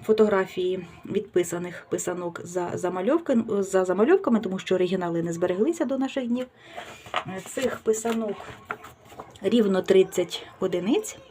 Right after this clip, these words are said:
От вони, як правило, такого рожевого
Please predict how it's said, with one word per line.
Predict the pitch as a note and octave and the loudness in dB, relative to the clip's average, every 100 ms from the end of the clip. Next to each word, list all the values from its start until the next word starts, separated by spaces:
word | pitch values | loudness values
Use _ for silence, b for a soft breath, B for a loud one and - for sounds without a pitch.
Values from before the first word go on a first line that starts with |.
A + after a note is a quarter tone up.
| B B B B B B G3+ | B B B B B B -6
От | F#3+ | 0
вони, | G3+ A#3 | 6 8
як | A3 A3 | 6 4
правило, | G#3 G3 F#3+ F#3+ | 2 4 4 4
такого | F#3+ F#3+ F#3 F#3+ | 2 0 2 2
рожевого | F#3 F#3+ C#4+ D#4 C#4 | 2 2 2 4 4